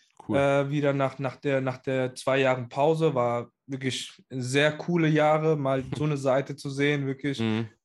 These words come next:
Speaker 2: Ähm, mit Freunden, wie gesagt, morgens aufzustehen, dann erstmal ins Gym, dann laufen gehen. Also eigentlich wie, wie man sich eigentlich so für ein, für einen Profi, sag ich mal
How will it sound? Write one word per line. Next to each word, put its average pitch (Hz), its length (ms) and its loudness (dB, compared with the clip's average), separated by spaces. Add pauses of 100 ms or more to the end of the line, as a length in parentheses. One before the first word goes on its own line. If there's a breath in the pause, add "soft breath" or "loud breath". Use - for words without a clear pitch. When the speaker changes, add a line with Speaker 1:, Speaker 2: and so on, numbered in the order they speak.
Speaker 2:
Ähm, 127 640 0 (120)
mit 131 200 -6
Freunden, 139 840 2
wie 170 120 -14
gesagt, 127 440 -2 (120)
morgens 135 500 0
aufzustehen, 135 760 -2
dann 135 180 -2
erstmal 131 380 -4
ins - 220 -8
Gym, 135 440 0
dann 131 200 -4
laufen 127 460 -2
gehen. 127 380 -2 (260 loud breath)
Also 127 160 -2
eigentlich 135 500 -2
wie, 156 480 2 (200)
wie 147 160 -4
man 143 480 0 (120)
sich 139 360 -10
eigentlich 139 320 -2
so 143 160 -2
für 143 160 -4
ein, 135 100 -2
für 139 160 -6
einen 131 180 -6
Profi, 139 680 -2 (340 soft breath)
sag 123 220 -4
ich 120 140 -6
mal 120 420 -2